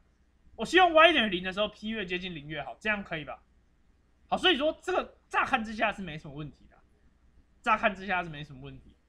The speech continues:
那我不知道从最大概式估计法角度这样看有没有什么问题，感觉就充满着问题，对不对？那我们等一下再来想一下最大，如果你从最大概式估计法的角度，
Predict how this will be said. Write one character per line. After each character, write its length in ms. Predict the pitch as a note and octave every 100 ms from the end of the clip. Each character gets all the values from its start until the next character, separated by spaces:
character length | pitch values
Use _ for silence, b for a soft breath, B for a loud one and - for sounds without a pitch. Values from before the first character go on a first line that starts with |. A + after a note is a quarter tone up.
| _ _ _ _ - _ - - - _
那 120 | B3+
我 180 | C4 F#3+
不 80 | C#4
知 100 | D4
道 160 | D#4+
从 300 | A#3+ A3 G3+
最 160 | G#3+ B3+
大 160 | A#3+ A3
概 160 | A3+
式 180 | G#3+ G#3+
估 160 | G3 G3+
计 160 | G3
法 220 | D#3 C3
角 180 | B2+ B2
度 300 | A#2+ E3+ D3+
这 100 | D3
样 140 | F3 F3
看 240 | F#3 D3+
有 80 | A#2+
没 100 | C3+
有 60 |
什 80 | E3
么 100 | B2
问 160 | D3+ C#3
题， 120 | - _ _ _ _ -
感 220 | F#3 D3
觉 120 | E3+ F#3+
就 100 | F#3
充 180 | G#3+
满 160 | A#3 E3
着 100 | C#3+
问 160 | F3 D3
题， 200 | - - _ _ _ - _ _ - _ _ _ _ _ _ _ _
对 100 | F3
不 60 | E3+
对？ 220 | F3 D3 - - - - - _ - _ _ _ - - _ - -
那 100 | A#3+
我 60 | G#3+
们 100 | G3+
等 100 | F#3+
一 40 |
下 60 | E4
再 120 | E4+
来 60 |
想 200 | - G#3
一 40 | F#3+
下 140 | C4
最 160 | B3+ C4+
大， 140 | B3+
如 180 | B3 B3
果 100 | D#4+
你 100 | A3
从 220 | F3+ F3
最 160 | G3 B3
大 180 | A3 G#3+
概 160 | G3+
式 180 | G3 G3
估 160 | F3 F#3
计 180 | F#3 F3
法 200 | C3 A#2+
的 120 | A#2+
角 240 | C#3+ A#2
度， 280 | E3 D#3